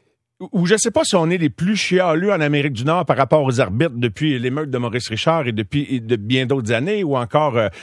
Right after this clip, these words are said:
même Québec qui a chialé contre le but d'Alain Côté, et cetera. Tu sais, on a toujours, on dirait que ça fait partie du folklore. Donc,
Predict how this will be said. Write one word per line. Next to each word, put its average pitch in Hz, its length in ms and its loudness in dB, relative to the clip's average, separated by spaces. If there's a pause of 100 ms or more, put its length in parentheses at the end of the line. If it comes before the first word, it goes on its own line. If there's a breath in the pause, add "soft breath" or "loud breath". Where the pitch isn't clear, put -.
(140 loud breath)
même 131 260 2
Québec 139 380 -2
qui - 80 -4
a 110 60 0
chialé 127 360 0
contre 117 260 -2
le 107 40 -2
but 120 260 -4
d'Alain 107 220 0
Côté, 117 280 -6
et - 40 -4
cetera. 151 380 -4
Tu - 160 -2
sais, 233 100 -6
on 139 140 -2
a 160 80 -2
toujours, 214 320 -4 (100)
on 165 80 2
dirait 165 160 -2
que - 60 -8
ça 185 80 -4
fait 170 100 -2
partie 151 260 -4
du 147 140 -6
folklore. 110 540 0 (340 loud breath)
Donc, 202 320 0